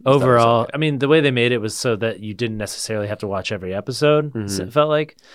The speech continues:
Speaker 2: And they were just like, "So now he's gonna take a piece of all these other things that he did that have no connection and brings it all together for the last episode."
Speaker 3: I think it's a preference thing 'cause the same reason that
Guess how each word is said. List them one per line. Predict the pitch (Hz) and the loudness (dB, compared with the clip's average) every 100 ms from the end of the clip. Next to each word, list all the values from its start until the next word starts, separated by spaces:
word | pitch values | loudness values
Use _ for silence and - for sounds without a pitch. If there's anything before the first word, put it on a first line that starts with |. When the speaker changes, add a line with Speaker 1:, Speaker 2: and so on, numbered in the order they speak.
| - _ | -20 _
Speaker 2:
And | 135 151 | 0 4
they | |
were | 147 | 4
just | 127 - | 2 0
like, | 131 113 - - | 2 2 -4 -10
"So | - - 220 196 160 160 | -4 4 6 8 8 6
now | 165 220 233 170 151 156 | 6 6 8 6 6 6
he's | 170 165 | 4 2
gonna | 139 180 160 | 2 2 2
take | - 190 165 | 2 2 2
a | 156 | -6
piece | - - 226 220 - | -8 2 2 2 -2
of | 170 | 2
all | 214 240 240 | 6 8 6
these | 202 233 233 180 - | 4 2 2 0 2
other | 233 202 196 | 4 4 2
things | - 170 151 139 | 2 2 2 0
that | 127 | -2
he | 143 | -4
did | 110 139 139 131 | 0 4 4 6
that | 127 | 4
have | 139 131 | 4 2
no | 139 143 139 | 4 4 4
connection | - 139 127 131 - 147 147 | 2 2 2 0 0 2 2
and | 143 131 | 0 2
brings | 202 202 175 | 4 4 4
it | 202 | 6
all | 214 214 220 | 8 8 6
together | 196 185 247 226 202 | 0 0 4 6 4
for | - 185 | 2 2
the | 175 | 4
last | 170 175 165 - - | 8 8 8 6 0
episode." | 147 113 - 117 98 90 _ | -4 -4 -6 -4 -4 -6 _
Speaker 3:
I | 185 | 0
think | 190 294 277 - _ - | 2 -2 -2 -8 _ -2
it's | 147 156 | 0 0
a | |
preference | 131 175 170 123 - | 4 4 4 -2 0
thing | 117 110 | 0 0
'cause | 113 | -2
the | 117 | -2
same | - 147 151 151 147 120 | 2 4 4 2 -2 -2
reason | 117 131 117 120 | 0 0 0 0
that | 113 | 0